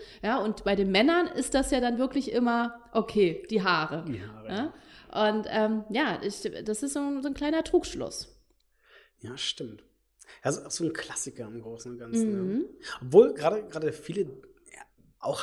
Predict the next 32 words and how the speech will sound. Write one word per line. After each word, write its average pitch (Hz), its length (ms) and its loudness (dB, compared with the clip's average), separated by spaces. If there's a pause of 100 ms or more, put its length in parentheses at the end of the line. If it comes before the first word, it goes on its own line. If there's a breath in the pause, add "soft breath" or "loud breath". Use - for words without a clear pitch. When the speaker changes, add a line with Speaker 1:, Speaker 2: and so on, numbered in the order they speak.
(120)
Speaker 2:
Haarausfall 151 580 -8
ist 175 180 0
ja, 170 240 8
ich 147 100 -2
meine, 151 140 -4 (240)
das - 160 -10
ist 135 120 -8
ja 139 120 4
so, 135 220 -2 (200)
aha, 147 380 -6 (440)
Haarausfall. 123 640 4 (260 loud breath)
Aber 196 140 2
auch 127 120 2
Speaker 1:
Mhm. - 40 -2
Speaker 2:
wie - 60 0
das, 127 340 0
halt 123 160 -12
das - 240 -10
Gesamtbild 127 680 -2
von 113 280 -12
einem 110 200 -6
Menschen 123 380 -2
verändern 135 420 -2
kann, 123 160 -4
sowohl 139 320 4
bei - 40 6
Frauen 147 340 2
Speaker 1:
Ja. - 60 -4
Speaker 2:
als - 220 -6
auch - 80 -4
bei 127 140 -2
Männern. 131 560 0